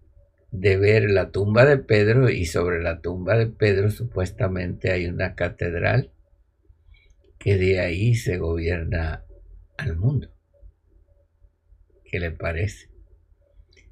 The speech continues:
Y sobre la tumba de César, que era tan poderoso, lo que hay es un montículo de tierra. Y yo me quedé asombrado.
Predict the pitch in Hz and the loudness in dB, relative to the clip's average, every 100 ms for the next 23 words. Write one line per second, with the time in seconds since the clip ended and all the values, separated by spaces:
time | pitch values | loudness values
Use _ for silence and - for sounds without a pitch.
0 | _ _ _ 127 127 143 143 139 135 123 | _ _ _ 4 4 6 4 6 6 4
1 | 113 131 151 160 151 143 127 113 110 - | 4 0 0 4 4 4 2 2 0 0
2 | 90 85 - 92 85 82 95 104 123 - | -2 -2 -2 0 -2 -4 -2 0 0 0
3 | 135 107 71 73 - 104 - - _ _ | 0 2 0 -4 -6 -6 -8 -12 _ _
4 | _ _ _ - _ _ _ _ - 101 | _ _ _ -20 _ _ _ _ -2 -2
5 | 95 95 101 104 98 101 98 92 90 85 | 0 0 2 4 4 2 0 -2 -4 -6
6 | - 104 - 87 82 80 80 - 90 - | -8 -8 -6 -6 -4 -6 -8 -8 -8 -8
7 | - - - _ _ - - - - - | -10 -18 -20 _ _ -20 -20 -20 -18 -12
8 | - - 95 - - - - 92 90 - | -10 -6 -4 -4 -6 -8 -6 -4 -6 -8
9 | - _ _ - - - - _ 110 107 | -14 _ _ -20 -20 -20 -20 _ 0 0
10 | - 87 87 92 92 73 - | -2 -4 0 2 2 0 -8